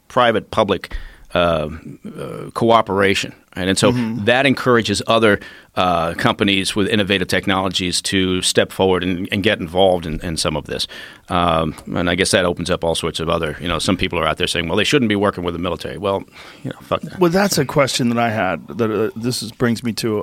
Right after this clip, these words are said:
Speaker 2: a point that I think is kind of important, where people always talk about the military budget and how
Speaker 1: Mm-hmm.
Speaker 2: high the military budget is. And, you know, "We need to take some of that money and put it in other places." And,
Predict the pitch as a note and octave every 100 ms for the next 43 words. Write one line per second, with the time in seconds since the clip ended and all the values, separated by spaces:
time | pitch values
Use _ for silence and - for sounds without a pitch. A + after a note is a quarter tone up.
0 | G#2 G2 - G#2+ F#2+ G#2+ G#2 G#2 G#2 -
1 | - C3+ A#2 G#2+ - C3+ B2 A2 F#2+ C#3
2 | C3+ - - B3 A#3+ B3+ G#3+ - - -
3 | - - - - - - C#3+ F#3 F3+ -
4 | D#3+ C#3 B2+ A2+ A2+ G#2+ A#2+ A#2 B2 G#2
5 | G2 G2 F2+ - - _ - A2+ - B2
6 | G2+ B2+ B2+ A2+ A2+ A2 - G2 G2 F#2
7 | - D#2 - - - - - - _ -
8 | A#2 G#2+ A2 A#2 G#2+ B3 B3+ A3+ E3 B2+
9 | G3 A#3 - G3 G3 G3 E3 F#3+ F#3 E3+
10 | C#3+ F#3+ F#3 F3 F3 E3 - E3+ D#3+ C#3
11 | A2+